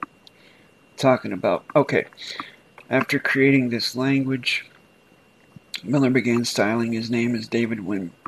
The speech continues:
David Wynn colon Miller, claiming that the punctuation marks are hieroglyphics that make him life. <laughs> What?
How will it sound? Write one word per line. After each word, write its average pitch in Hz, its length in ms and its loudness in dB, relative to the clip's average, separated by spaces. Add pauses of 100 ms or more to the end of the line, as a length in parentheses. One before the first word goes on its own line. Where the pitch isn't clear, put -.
(680)
David 135 420 6
Wynn 123 340 0
colon 123 560 0
Miller, 139 320 4
claiming 123 580 0
that 117 160 -2
the - 60 -10
punctuation 117 720 -2
marks 110 300 -4
are 92 80 -2
hieroglyphics 139 760 0
that - 180 -2
make 110 240 -6
him 104 260 -6
life. 104 520 -2
<laughs> - 760 -18
What? - 840 -4